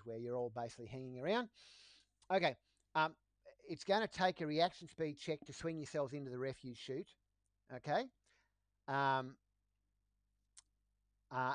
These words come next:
and, uh, and then you're gonna have to, uh, uh, uh, obviously you're climbing up the refuse chute. You can brace yourself on the other side, so it shouldn't be too hard to climb up. So, uh, who's going first in the refuse chute? Don't forget you're still roped together to, everybody's roped together, don't forget.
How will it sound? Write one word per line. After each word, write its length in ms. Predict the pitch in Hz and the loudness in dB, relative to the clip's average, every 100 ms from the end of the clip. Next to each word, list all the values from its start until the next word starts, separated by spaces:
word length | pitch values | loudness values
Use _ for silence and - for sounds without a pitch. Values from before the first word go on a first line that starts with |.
| - | -2
and, 340 | 135 131 127 131 _ _ _ _ | -4 -4 -6 -10 _ _ _ _
uh, 340 | 131 127 123 131 | -8 -6 -6 -6
and 100 | 127 | -4
then 160 | 135 135 | -4 -4
you're 120 | 123 | -4
gonna 180 | 123 127 | -4 -4
have 160 | 123 - | -6 -6
to, 240 | 127 120 | -4 -2
uh, 180 | 120 117 110 _ _ _ _ _ _ _ _ _ _ _ - | -2 -2 -8 _ _ _ _ _ _ _ _ _ _ _ -14
uh, 40 | 120 | -8
uh, 460 | 123 123 123 127 - | -6 -6 -6 -6 -4
obviously 360 | 143 120 131 131 | -6 -6 -12 -12
you're 140 | 127 - | -14 -14
climbing 300 | - 147 135 | -4 -2 -2
up 60 | 123 | -2
the 60 | 127 | -2
refuse 260 | 123 123 117 | -4 -6 -8
chute. 280 | 135 120 - | -4 -6 -6
You 120 | 113 | -12
can 120 | 123 | -12
brace 300 | 110 131 113 | -6 -4 -4
yourself 300 | 117 - 117 | -6 -4 -4
on 80 | 117 | -4
the 80 | 117 | -8
other 100 | 110 | -10
side, 380 | - 117 113 110 | -4 0 0 -2
so 100 | 120 | -4
it 80 | 110 | -6
shouldn't 260 | 123 117 - | -10 -12 -8
be 80 | |
too 40 | 113 | -6
hard 160 | 113 107 | -4 -6
to 40 | |
climb 300 | - 107 104 | -10 -10 -8
up. 120 | - - _ - - - - | -10 -14 _ -20 -20 -18 4
So, 220 | 143 143 | 6 6
uh, 260 | 156 139 139 - - 185 139 | 6 6 4 2 -6 -4 0
who's 180 | 190 - | 0 2
going 260 | 185 170 | 2 2
first 280 | - 175 - | 0 -2 -2
in 80 | 151 | 0
the 40 | |
refuse 360 | 160 170 156 139 | 0 0 -4 -6
chute? 220 | 170 170 - | -4 -4 -2
Don't 160 | 151 | -2
forget 200 | 143 151 | -2 -6
you're 80 | 151 | -6
still 160 | - 147 | -6 0
roped 220 | 143 147 | 0 0
together 300 | 131 143 139 | -2 -4 -4
to, 180 | - 131 147 | -6 -8 -4
everybody's 640 | 139 127 127 127 123 117 | -4 -6 -10 -8 -10 -6
roped 180 | 127 - | -8 -6
together, 280 | 117 127 110 | -8 -8 -6
don't 200 | 113 113 | -10 -12
forget. 240 | 107 131 | -10 -10